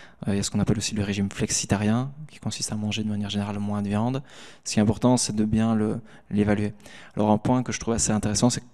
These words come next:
beaucoup de personnes ne mangent plus de viande chez elles, mais elles le mangent au restaurant. Sauf que souvent, elles ont moins d'informations en restaurant sur l'origine de la viande. Sauf si elles connaissent bien le restaurant, ce qui est du coup parfois un peu confusant, on va dire. Donc voilà au niveau de l'alimentation.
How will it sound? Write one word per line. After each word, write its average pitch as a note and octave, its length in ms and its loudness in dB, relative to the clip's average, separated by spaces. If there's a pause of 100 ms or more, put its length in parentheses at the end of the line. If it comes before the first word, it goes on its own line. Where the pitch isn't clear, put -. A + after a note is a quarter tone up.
(140)
beaucoup B2+ 160 2
de - 40 2
personnes A#2 320 4
ne A2 60 6
mangent G#2 260 0
plus A#2 180 4
de A2+ 60 -4
viande A2+ 440 2
chez - 220 -4
elles, A2+ 300 4
mais A2 100 6
elles G#2 80 4
le G#2+ 40 6
mangent G#2+ 180 4
au G#2 60 2
restaurant. G#2+ 560 0 (400)
Sauf - 160 -4
que G#2 100 -4
souvent, A#2 280 2
elles A2+ 140 2
ont - 20 4
moins A2 220 6
d'informations A2 640 -2
en A2+ 120 -2
restaurant G#2+ 380 -2
sur - 160 -4
l'origine G#2 300 -2
de G#2+ 80 -6
la G#2 100 -4
viande. G#2 240 -6 (440)
Sauf - 220 -12
si - 120 -4
elles G2 60 -6
connaissent G#2 240 -4
bien G#2+ 100 -2
le G#2+ 60 -6
restaurant, A#2 320 -6 (340)
ce - 140 -8
qui - 120 -8
est G#2+ 40 -6
du G#2+ 100 -2
coup - 160 -2
parfois - 320 -2
un G#2 80 2
peu G#2 300 -2 (560)
confusant, G2+ 600 -2 (160)
on G2+ 60 -12
va G2+ 60 -12
dire. G2+ 200 -12 (1120)
Donc A#2 80 6
voilà B2+ 160 10
au - 20 6
niveau D#3+ 120 4
de B2+ 60 6
l'alimentation. A#2 640 6